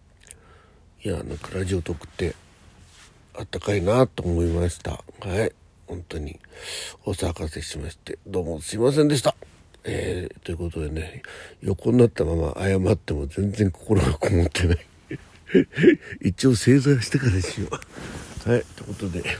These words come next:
待ってね。うん。ということで、大変申し訳ございませんでした。はい。ね。えー、まあ、一人でもね、来ていただいて、まあ、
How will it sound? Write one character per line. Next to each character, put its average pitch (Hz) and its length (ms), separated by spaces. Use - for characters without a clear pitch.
待 131 120
っ - 20
て - 160
ね。 165 160
う 196 100
ん。 156 80
と - 80
い - 20
う - 40
こ - 80
と - 100
で、 - 160
大 127 120
変 185 140
申 190 40
し 185 80
訳 170 160
ご 147 140
ざ 156 100
い 156 40
ま 147 100
せ 139 120
ん - 20
で 113 80
し - 60
た。 - 120
は 123 120
い。 - 480
ね。 110 180
え - 20
ー、 - 640
ま 87 60
あ、 - 20
一 - 100
人 127 160
で 113 60
も 85 340
ね、 127 240
来 - 60
て - 140
い 98 40
た 101 120
だ 113 120
い 113 60
て、 107 180
ま 95 200
あ、 85 80